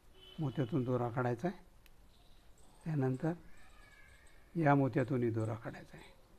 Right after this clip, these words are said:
आणि परत आता एक, दोन, तीन, तिन्ही पिवळ्या मोत्यातून, पहिले या, या मोत्यातून, पहिल्या, नंतर दुसऱ्या पिवळ्या मोत्यातून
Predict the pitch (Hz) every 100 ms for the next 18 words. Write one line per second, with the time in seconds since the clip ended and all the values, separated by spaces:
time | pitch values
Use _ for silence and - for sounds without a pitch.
0 | - - - - - 131 139 135 156 143
1 | 131 147 170 - - 156 151 151 131 143
2 | 143 - 151 117 117 - 165 143 143 -
3 | 127 127 120 113 117 165 175 - - -
4 | - - - - - 131 135 131 135 -
5 | - 135 135 127 139 123 190 - - -
6 | - 143 131 135 - - - - - -
7 | - - 160 147 117 139 113 127 151 160
8 | 175 170 143 139 135 - 143 202